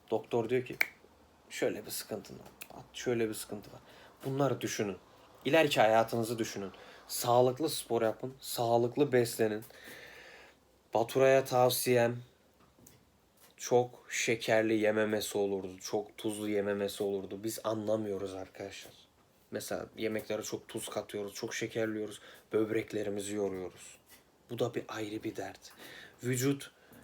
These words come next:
bir limitlerini kapatmaması lazım. O yüzden arkadaşlar bunlara dikkat etmek lazım. Çok şekerli, çok tuzlu yememek. Haftada bir gün ayırın kendinize. Gidin o gün tatlınızı yiyin. İşte tuzunuzu güzel ayarlayın.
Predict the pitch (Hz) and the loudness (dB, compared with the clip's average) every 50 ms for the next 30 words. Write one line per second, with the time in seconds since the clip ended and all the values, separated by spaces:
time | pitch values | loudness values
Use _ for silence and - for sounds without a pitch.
0 | - - - 143 131 123 117 113 120 120 123 127 123 123 - 120 120 120 117 117 | -18 -2 2 2 4 4 4 4 4 4 4 2 0 0 2 4 4 4 4 2
1 | 120 120 123 123 - _ _ _ _ _ - - - 113 - - 135 131 - - | 0 -2 -4 -6 -14 _ _ _ _ _ -20 -12 -10 -8 -6 -4 -4 -4 -2 -2
2 | 110 101 101 98 95 - - - 98 95 98 98 - - - - - - 131 143 | -2 -2 -2 -4 -6 -8 -8 -8 -8 -10 -10 -12 -14 -16 -18 -16 -8 -2 0 2
3 | 147 139 120 107 107 101 98 98 98 95 - - 98 98 92 - - 120 120 120 | 2 2 0 0 0 0 0 -2 -4 -4 -6 -8 -10 -10 -8 -6 -4 -4 -4 -6
4 | - _ _ _ _ _ _ _ _ - - _ _ _ _ _ - - 120 123 | -10 _ _ _ _ _ _ _ _ -20 -20 _ _ _ _ _ -6 -2 2 2
5 | 127 117 107 104 - 98 - - 120 107 104 98 - 110 101 - - 98 98 98 | 2 2 2 -2 -6 -8 -4 -2 -2 -2 -2 -4 -8 -10 -8 -8 -6 -8 -8 -8
6 | - - - - - 139 - - - 127 123 - 113 107 110 104 - - 117 120 | -10 -14 -14 -12 -12 -10 -8 -6 -6 -6 -4 -4 -4 -4 -4 -4 -6 -6 -6 -4
7 | - 123 110 113 113 113 110 113 110 107 101 98 92 - - - - - - - | -4 -4 -4 -2 0 0 0 2 0 -2 -4 -6 -8 -12 -16 -20 -20 -12 -4 -2
8 | 160 156 - - 151 156 151 143 143 143 143 151 151 143 143 143 139 135 127 131 | -2 -2 -2 -2 -4 -2 -2 -2 -2 -2 0 2 2 2 2 2 0 -2 0 0
9 | 131 123 123 127 123 120 117 123 123 123 135 123 127 143 139 131 127 131 143 143 | 0 2 2 0 0 -2 -2 -4 -4 -4 -6 -6 -4 -2 -2 -2 -2 -2 -4 -4
10 | 135 - - 131 131 131 - - 139 143 143 131 127 135 139 139 135 135 139 139 | -4 0 0 0 0 0 -2 -2 0 2 2 0 0 0 0 0 2 0 0 -2
11 | - - - - - - - - - - - - _ _ - - - - - - | -6 -12 -18 -18 -18 -20 -20 -20 -20 -20 -20 -20 _ _ -20 -16 -8 -4 -4 0
12 | - - 151 143 139 - - _ - 131 - - 143 135 143 165 165 160 151 151 | 4 6 6 6 6 4 -2 _ -16 -10 -4 -2 -2 0 2 2 2 0 0 -2
13 | 165 147 135 127 120 151 165 165 151 143 151 151 151 147 147 143 139 139 131 | -2 -4 -4 0 4 4 4 4 4 2 2 4 4 4 4 2 2 0 -2